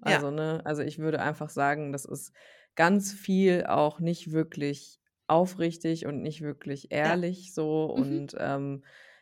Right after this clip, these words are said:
Speaker 2: es ist in Ordnung, wenn sich besinnliche Zeit mit der Familie, wenn's sowas nicht gibt für einen
Speaker 1: Mhm.
Speaker 2: beispielsweise, wenn das nicht für,
Speaker 1: Total.
Speaker 2: für einen funktioniert, dass Zeit nicht besinnlich sein kann mit der Familie beispielsweise. Das ist okay, so, das ist
Speaker 1: Mhm.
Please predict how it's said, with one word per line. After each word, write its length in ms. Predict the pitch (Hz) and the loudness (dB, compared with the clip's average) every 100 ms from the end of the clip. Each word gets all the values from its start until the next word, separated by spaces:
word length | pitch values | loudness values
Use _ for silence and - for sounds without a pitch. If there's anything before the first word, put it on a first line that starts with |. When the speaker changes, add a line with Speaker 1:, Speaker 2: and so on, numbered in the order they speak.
| _ - | _ -8
Speaker 2:
es 200 | 147 - | -6 -4
ist 260 | 156 - - | -4 -6 -6
in 120 | 156 | -2
Ordnung, 720 | 113 160 160 151 151 160 - | 0 0 0 -2 0 -2 -2
wenn 180 | 151 147 | -2 -2
sich 320 | 143 147 - - | -4 -6 -10 -4
besinnliche 560 | 151 147 151 151 160 | -2 0 0 -2 -4
Zeit 420 | 165 - 170 151 156 | -6 0 4 4 0
mit 140 | 147 | -6
der 100 | 156 | -6
Familie, 560 | 143 156 160 160 147 151 | -4 -4 -4 -2 -2 -2
wenn's 220 | 147 143 | -4 -4
sowas 400 | 156 147 139 - | -2 -2 -2 -2
nicht 180 | 156 - | -4 0
gibt 280 | 175 - - | -2 -2 -12
für 140 | - - | -12 -6
einen 280 | 90 - - 147 143 | -4 -4 -2 -4 0
Speaker 1:
Mhm. 180 | 269 330 | 0 0
Speaker 2:
beispielsweise, 400 | 349 - - - - | -2 -4 -6 -8 -6
wenn 120 | 156 | -4
das 200 | 147 147 | -2 -4
nicht 180 | 175 - | -6 -4
für, 120 | 165 147 | -4 -4
Speaker 1:
Total. 120 | 123 | -4
Speaker 2:
für 120 | 170 | 0
einen 200 | 139 151 | 0 0
funktioniert, 720 | 135 151 135 160 185 156 - - | -2 -8 -6 0 2 2 -2 -8
dass 320 | 143 - - _ | -8 -10 -16 _
Zeit 300 | - 151 151 | 0 2 2
nicht 140 | 151 - | -4 -2
besinnlich 400 | 156 190 180 175 | 2 4 4 2
sein 220 | 147 156 | 0 0
kann 240 | 190 196 160 | 2 2 2
mit 120 | - | -4
der 120 | 131 | -6
Familie 420 | 147 143 143 143 | -6 -10 -8 -8
beispielsweise. 680 | 139 147 - - - - 180 | -8 -8 -10 -14 -8 -8 -6
Das 240 | 143 151 - | -8 -10 -10
ist 200 | 156 - | -12 -10
okay, 500 | 143 175 156 131 - | -6 -2 0 -2 -6
so, 220 | - - 170 | -8 -8 -8
das 180 | 165 | -8
ist 300 | - 147 - - | -8 -10 -12 -10
Speaker 1:
Mhm. 380 | 254 277 320 | -8 -6 -8